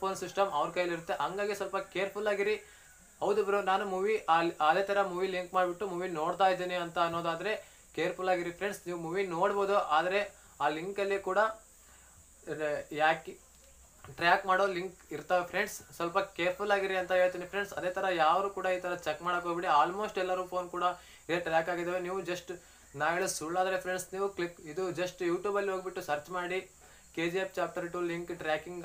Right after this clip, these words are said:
Android mobile ಅಂತ search ಮಾಡಿ friends. ನಿಮ್ಗೆ ಹಲವಾರು videos ಬರ್ತವೆ,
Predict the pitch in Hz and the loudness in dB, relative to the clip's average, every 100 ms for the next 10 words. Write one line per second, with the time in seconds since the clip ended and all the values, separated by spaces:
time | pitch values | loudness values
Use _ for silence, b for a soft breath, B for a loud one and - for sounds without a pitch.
0 | 147 151 170 165 156 175 170 180 175 143 | -4 -4 -4 -4 -4 -2 -2 -4 -6 -6
1 | 175 175 165 190 190 - B B B 160 | -4 -4 -2 -4 -4 -8 B B B -10
2 | 180 208 214 196 - B B B - 175 | -4 0 0 -2 -8 B B B -2 4
3 | 190 202 175 180 160 156 160 196 185 | 6 6 4 0 0 -2 2 4 4